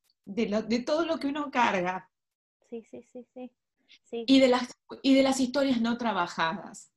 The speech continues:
Speaker 1: Porque te decía, mi mamá no sabía el nombre de su abuela. No lo supo nunca. Se
Speaker 2: Vos
Speaker 1: murió
Speaker 2: vin-,
Speaker 1: sin saber.
Speaker 2: ve-, vini-, viniste a cambiar la historia, Magda.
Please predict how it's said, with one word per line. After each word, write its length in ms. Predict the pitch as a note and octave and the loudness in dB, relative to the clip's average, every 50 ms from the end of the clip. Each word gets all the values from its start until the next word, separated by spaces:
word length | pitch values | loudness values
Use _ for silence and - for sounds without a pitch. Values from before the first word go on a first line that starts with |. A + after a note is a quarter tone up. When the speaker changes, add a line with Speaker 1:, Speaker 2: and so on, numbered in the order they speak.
| _ _ _ _ _ _ | _ _ _ _ _ _
Speaker 1:
Porque 240 | _ A#3+ A#3 A#3+ B3+ | _ -4 -2 -2 -2
te 140 | A#3+ A#3+ A#3+ | -2 0 0
decía, 480 | A#3+ A#3+ A#3+ - C4+ B3 G3+ F3+ F3 | 0 0 0 0 0 0 0 0 -2
mi 140 | F3+ A3+ A#3 | 0 0 2
mamá 240 | A#3 A#3 A3 A#3 A#3+ | 2 2 2 2 2
no 120 | A#3 B3 | 2 0
sabía 420 | B3 B3 A#3+ G#3+ A3 C4+ C4 A3 E3+ | 0 -2 -4 -2 0 0 0 0 0
el 100 | D#3 E3+ | -2 -4
nombre 320 | F3 F3+ E3+ D#3 E3+ E3 E3 | -6 -8 -8 -6 -6 -6 -6
de 80 | F3+ | -6
su 160 | - - F3+ | -8 -8 -6
abuela. 640 | F#3 F#3 F3 G3+ A3 G#3+ F#3 E3 D3+ D3 D3+ F#3+ - _ _ _ _ _ _ _ _ _ _ _ | -4 -2 -2 -2 -2 -2 -2 -4 -4 -8 -10 -14 -18 _ _ _ _ _ _ _ _ _ _ _
No 180 | A3+ B3 C4+ C#4 | 0 2 2 2
lo 120 | C#4 C#4 | 2 0
supo 320 | C4+ C#4 C4+ A#3 C4 C4+ B3 | -2 -2 -4 -2 -2 -2 0
nunca. 580 | A#3+ B3+ G#3+ G3 F3+ - E3+ D#3+ D#3+ - _ _ | 0 0 -2 -2 -4 -6 -8 -8 -8 -10 _ _
Se 140 | _ - A3 | _ -8 -6
Speaker 2:
Vos 80 | G#3 A3+ | 0 2
Speaker 1:
murió 220 | A#3+ - C4 A#3+ | 4 4 6 4
Speaker 2:
vin-, 80 | A3 - | 4 2
Speaker 1:
sin 220 | B3+ G#3+ G#3 G3+ | 0 -2 -6 -6
saber. 120 | - G3 - | -8 -8 0
Speaker 2:
ve-, 160 | A#3+ B3+ C4+ C#4 | 4 6 6 6
vini-, 220 | C#4 C#4+ D4 B3 - | 4 0 -4 -6 -6
viniste 340 | C4 C#4 D#4+ E4+ - G4 | -8 -8 -8 -6 -4 -6
a 40 | E4 | -4
cambiar 340 | - C4 A#3+ A#3+ B3 C4 C#4+ | -2 -2 -2 -2 -2 -2 0
la 100 | C#4+ A#3+ | -2 -4
historia, 440 | A3+ - _ C4+ C4 A#3 G3+ F#3+ F3+ | -4 -6 _ -8 -6 -4 -4 -6 -6
Magda. 440 | F#3 F#3+ G3 G3+ F#3+ F#3+ F3+ F#3 | -8 -8 -10 -10 -10 -10 -12 -12